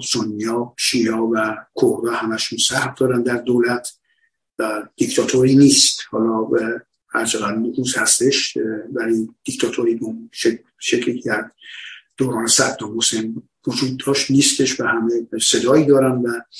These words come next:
و خب جمهوری اسلامی هم سعی می‌کنه نفوذ بکنه و در این رژیم و تاثیر بذاره و روزم داره. البته ما می‌دونیم که، اه، میلیشیایی هم در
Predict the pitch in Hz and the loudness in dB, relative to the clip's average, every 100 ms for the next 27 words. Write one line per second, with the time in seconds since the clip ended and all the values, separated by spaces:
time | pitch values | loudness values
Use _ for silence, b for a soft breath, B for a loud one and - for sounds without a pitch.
0 | B B B B B B _ _ - 120 | B B B B B B _ _ -4 -2
1 | - 117 131 117 113 117 107 117 110 117 | 0 0 -2 -4 -2 0 0 0 -2 -2
2 | 120 117 113 113 110 107 110 143 143 139 | 0 -2 -2 -4 -4 -6 0 2 4 2
3 | 123 131 123 110 107 - _ - - _ | 2 0 -2 -4 -6 -10 _ -14 -14 _
4 | _ _ _ - 120 120 120 117 127 120 | _ _ _ -4 -2 0 -2 -6 -8 -4
5 | 127 117 127 120 120 113 110 - - - | 0 0 0 -2 0 -2 -2 -4 -2 0
6 | - 143 139 131 135 127 123 113 - _ | 2 2 4 4 4 4 2 -4 -8 _
7 | 117 123 117 117 120 123 110 - - 120 | -6 -4 -2 0 0 2 -2 -6 -6 -4
8 | 117 120 117 113 120 120 B B B B | -2 -2 -4 -4 -6 -6 B B B B
9 | B B B _ 104 107 104 113 156 170 | B B B _ -6 -4 -6 -8 -4 2
10 | 127 117 - 113 120 117 117 117 110 | 2 4 2 2 2 2 0 -2 -2